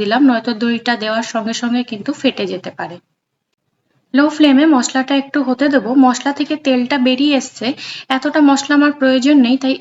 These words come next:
একটুখানি তুলে রাখলাম। তারপর দিয়ে দিলাম ফ্রোজেন মটর, আর তার সাথেই কেটে রাখা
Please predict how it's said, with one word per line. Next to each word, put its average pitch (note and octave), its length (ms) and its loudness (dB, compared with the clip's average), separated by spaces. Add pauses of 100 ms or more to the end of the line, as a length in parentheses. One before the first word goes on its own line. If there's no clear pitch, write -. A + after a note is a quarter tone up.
একটুখানি C4 460 0 (140)
তুলে A#3+ 280 -2
রাখলাম। A3 320 -2 (440)
তারপর B3 320 0 (100)
দিয়ে C4+ 200 2
দিলাম B3+ 220 2 (120)
ফ্রোজেন A#3+ 420 0 (120)
মটর, C4 320 0 (380)
আর A#3+ 80 -2 (120)
তার A#3+ 220 -2
সাথেই C#4+ 300 -2 (100)
কেটে B3 300 -2
রাখা C4+ 240 -2